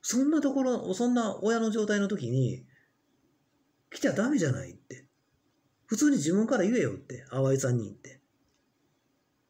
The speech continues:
こうこうこういう理由で来ましたからでいいじゃない。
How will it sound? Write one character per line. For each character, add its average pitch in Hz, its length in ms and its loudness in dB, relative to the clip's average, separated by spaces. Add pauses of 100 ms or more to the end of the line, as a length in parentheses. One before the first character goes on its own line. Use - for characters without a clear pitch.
(1800)
こ 196 140 6
う - 20 2
こ 147 140 4
う 131 40 0
こ 156 120 4
う 165 80 6
い 165 40 6
う 160 120 4
理 165 100 2
由 165 120 2
で 160 120 0
来 185 100 -6
ま 208 140 2
し - 100 -6
た 220 140 -2
か 196 80 -2
ら - 100 0
で 110 100 -2
い 180 120 2
い 262 60 2
じ 277 80 -2
ゃ - 60 -4
な 98 140 -10
い。 - 80 -20